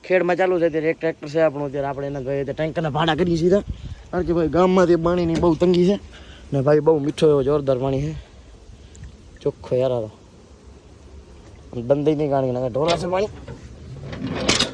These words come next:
થઈ ગયું બંધ. આમ જો ભાઈ, કેવી જમવાડી છે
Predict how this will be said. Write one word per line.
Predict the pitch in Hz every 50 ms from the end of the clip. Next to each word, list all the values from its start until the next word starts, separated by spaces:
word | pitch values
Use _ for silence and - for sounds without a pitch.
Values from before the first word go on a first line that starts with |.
| - - - - - - - - - - - - - - - - - - - 107
થઈ | 123 139 143 135
ગયું | 147 143 139
બંધ. | 147 143 143 139
આમ | 139 139 135
જો | 135 123
ભાઈ, | 127 123 113 131
કેવી | 135 127 120 127 131 135 135 123 113 -
જમવાડી | 131 127 131 127 131 127 127 127 131
છે | 123